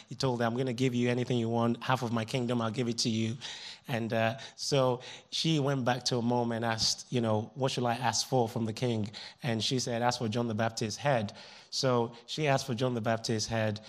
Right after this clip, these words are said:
and John the Ba-, John the Baptist is beheaded, which is really sad. Um, now, in verse thirteen, it says, "When Jesus heard it, he departed from there by boat to a deserted place by himself."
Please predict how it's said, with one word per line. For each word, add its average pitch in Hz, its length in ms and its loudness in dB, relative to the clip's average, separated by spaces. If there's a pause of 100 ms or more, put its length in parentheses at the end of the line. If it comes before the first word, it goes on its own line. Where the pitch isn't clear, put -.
(160)
and 113 140 -2
John 131 160 2
the 120 60 0
Ba-, 120 460 0 (200)
John 139 260 2
the 123 80 -2
Baptist 120 680 0
is 110 140 0
beheaded, 117 640 0 (840)
which 160 120 -2
is 120 140 2
really 120 220 4
sad. 123 460 2 (520)
Um, 143 360 2 (240)
now, 160 280 2
in 156 260 0
verse 147 380 4
thirteen, 147 680 4
it 131 100 2
says, 151 400 2 (280)
"When 175 420 4
Jesus 147 540 2
heard 147 360 4
it, 113 320 0 (320)
he 131 160 4
departed 156 680 2
from 170 460 2
there 110 420 2 (680)
by 123 200 2
boat 123 520 0 (260)
to 120 180 2
a 117 60 4
deserted 120 560 2
place 113 340 2
by 117 240 0
himself." 107 720 0